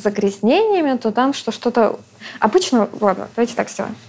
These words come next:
Чаще всего это ощущение, что что-то ужасное произойдёт. И там надо будет разбираться, что-то ужасное. Это может быть смерть, чужая, своя, болезни, катастрофы, что-то такое. Это постоянно такое ощущение, что что-то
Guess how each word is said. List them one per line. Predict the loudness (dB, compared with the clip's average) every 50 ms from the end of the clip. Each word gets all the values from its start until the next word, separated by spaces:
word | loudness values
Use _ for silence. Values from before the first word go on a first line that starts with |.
| -20 -20 -8 0
Чаще | 2 2 2 2 0
всего | -2 0 2 4 4 4
это | 2 0 -2 0 0
ощущение, | 0 0 0 0 0 0 0
что | 0 -4 -6
что-то | -4 -2 -2 -2 0 0
ужасное | 0 2 0 0 -2 -2 -6 -8 -10
произойдёт. | -8 -8 -8 -6 -6 -6 -6 -6 -6 -8 -8 -10 -12 -16 -16 -18 -20 -20 -4 0
И | 2 4
там | 4 4 4 4
надо | 2 2 0
будет | -2 -2 -2 -2 -4 -6 -8 -12 -8
разбираться, | -8 -6 -4 -2 0 0 0 -2 -4 -8 -12
что-то | -8 -6 -6 -4 -2 -2
ужасное. | -2 0 2 2 2 2 2 0 -2 -2 0 0 -2
Это | -4 -4
может | -6 -6 -6 -8 -10 -10
быть | -12 -12
смерть, | -12 -4 0 2 4 4 4 4 4 4 2 0 -2 -6 -10 -20 -20 _ -20 -20 -20 _ _ _ -20 -20 -20 -20 _ _ -8
чужая, | -4 -2 0 2 2 4 4 4 4 4 2 2 2 0 -2 -2 -6 -10 -18
своя, | -20 -12 -6 -4 -2 -2 0 0 0 2 2 2 2 0 -2 -4 -10 -20 _ _ -4
болезни, | 0 2 4 4 4 4 6 6 4 4 4 2 0 0 0 -2 -2 -6 _ _ _ -4
катастрофы, | -2 0 0 0 -2 -4 -4 0 2 4 4 4 4 2 2 0 0 0 0
что-то | -2 -2 -2 -2 0 0
такое. | -2 -2 -2 -2 -2 0
Это | 0 -2 -4 -4
постоянно | -6 -6 -4 -2 0 0 0
такое | 0 -2 -2 -2
ощущение, | -2 -2 -2 -2 -2
что | -2 -2 -4 -4
что-то | -4 -4 0 2 2 2 2 2 2 0 0